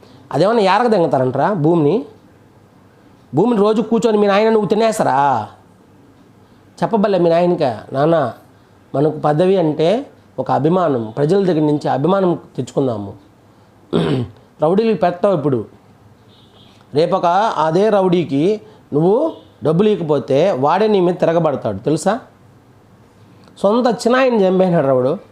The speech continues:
మీ గజనాన్న సొంత చిన్నాయన్ని. ఇప్పుడేం చంపుకుంటాడరా? ఇప్పుడేం చంపుకుంటాడా? డబ్బుల కోసం, పదవి కోసం, పీతిరి పదవుల కోసం.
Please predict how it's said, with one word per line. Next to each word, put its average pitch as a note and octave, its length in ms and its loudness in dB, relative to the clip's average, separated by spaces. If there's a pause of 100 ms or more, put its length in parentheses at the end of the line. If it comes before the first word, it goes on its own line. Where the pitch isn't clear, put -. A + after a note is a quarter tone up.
(800)
మీ D3+ 100 2
గజనాన్న D#3+ 680 0
సొంత A3+ 400 0
చిన్నాయన్ని. B2+ 440 0 (800)
ఇప్పుడేం A3 320 0
చంపుకుంటాడరా? A3+ 880 0 (1400)
ఇప్పుడేం B3 320 0
చంపుకుంటాడా? B2+ 840 -2
డబ్బుల G3+ 260 2
కోసం, A#2+ 540 -4 (300)
పదవి B3 260 0
కోసం, B2+ 540 -4 (460)
పీతిరి D4+ 260 2
పదవుల G#3 300 0
కోసం. D3+ 460 0